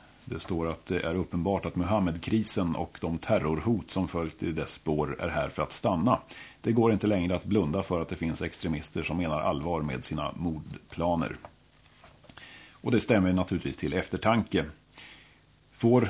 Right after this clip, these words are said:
de utsatta personerna det skydd som behövs? Fungerar våra säkerhetstjänster tillräckligt bra? Och, eh,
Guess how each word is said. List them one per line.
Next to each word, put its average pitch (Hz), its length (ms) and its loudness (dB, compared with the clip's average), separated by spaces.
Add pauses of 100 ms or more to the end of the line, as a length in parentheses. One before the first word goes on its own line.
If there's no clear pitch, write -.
de 110 140 4
utsatta 110 320 2
personerna 104 420 2
det 98 120 2
skydd 101 280 2
som 117 140 2
behövs? 117 520 0 (140)
Fungerar 98 640 2 (140)
våra 98 180 -2
säkerhetstjänster 87 800 -2
tillräckligt 98 400 -2
bra? 101 220 2 (1500)
Och, 110 320 6
eh, 107 160 6